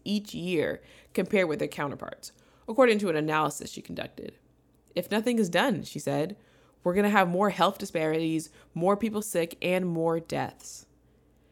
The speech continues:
Back in Phoenix, Grace Salinas is trying to keep up her usual heat outreach. Amid the coronavirus pandemic, her Block Watch Association had to abandon its plans for awareness campaigns and other activities.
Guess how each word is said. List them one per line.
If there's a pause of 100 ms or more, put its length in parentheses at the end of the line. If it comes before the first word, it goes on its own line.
(140)
Back
in
Phoenix, (140)
Grace
Salinas
is
trying
to
keep
up
her
usual
heat
outreach. (520)
Amid
the
coronavirus
pandemic,
her
Block
Watch
Association
had
to
abandon
its
plans
for
awareness
campaigns
and
other
activities.